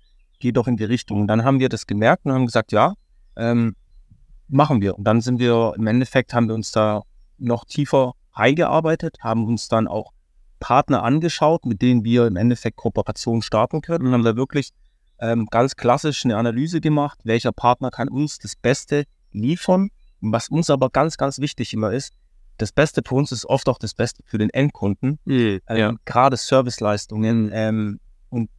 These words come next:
Speaker 1: da sind wir dann tatsächlich bei Weiland gelandet. Es gibt andere Hersteller, die bestimmt noch einen Euro günstiger sind, aber die liefern nicht das Gesamtpaket wie Weiland mit einer starken Servicemannschaft. Die Leute sind erreichbar, man hat eine gute Technik.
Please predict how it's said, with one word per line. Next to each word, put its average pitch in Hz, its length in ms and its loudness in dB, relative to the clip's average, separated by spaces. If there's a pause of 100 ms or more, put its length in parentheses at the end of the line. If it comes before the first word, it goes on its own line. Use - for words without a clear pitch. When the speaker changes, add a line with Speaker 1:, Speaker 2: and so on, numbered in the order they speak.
Speaker 1:
da 127 280 6
sind 156 160 -2
wir 156 80 0
dann 135 180 2
tatsächlich - 440 -6
bei 107 140 0
Weiland 123 320 2
gelandet. 175 460 -6 (480)
Es - 160 -14
gibt - 320 -4
andere 170 340 2
Hersteller, 147 400 0
die 120 220 -4 (100)
bestimmt 156 280 -2
noch 147 120 0
einen 139 100 0
Euro 123 280 -2
günstiger 123 460 -2
sind, 143 260 -2 (320)
aber 104 160 -6
die 123 180 0 (320)
liefern 143 340 0
nicht 135 160 2
das - 140 -8
Gesamtpaket 117 600 2
wie 101 120 0
Weiland 104 380 4
mit 110 160 -8
einer 107 80 -2
starken - 320 -2
Servicemannschaft. 113 840 -2
Die 110 60 -6
Leute 127 240 2
sind 120 160 -2
erreichbar, 107 560 -2 (320)
man 110 140 0
hat - 120 2
eine 131 80 0
gute 131 260 -8
Technik. - 500 -2